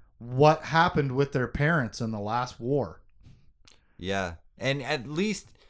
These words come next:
Speaker 2: then it would be, "I did this." Okay, that was bad.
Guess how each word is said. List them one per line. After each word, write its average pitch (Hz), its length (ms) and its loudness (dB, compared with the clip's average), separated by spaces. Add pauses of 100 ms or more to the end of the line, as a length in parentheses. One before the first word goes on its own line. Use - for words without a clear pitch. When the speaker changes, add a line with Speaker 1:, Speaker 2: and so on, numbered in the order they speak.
(200)
Speaker 2:
then 143 160 2
it 139 40 0
would 127 140 -4
be, 139 140 2
"I 143 380 4
did 139 420 0
this." 120 320 0 (340)
Okay, 117 360 -2
that 113 120 -2
was 123 140 -6
bad. 98 480 0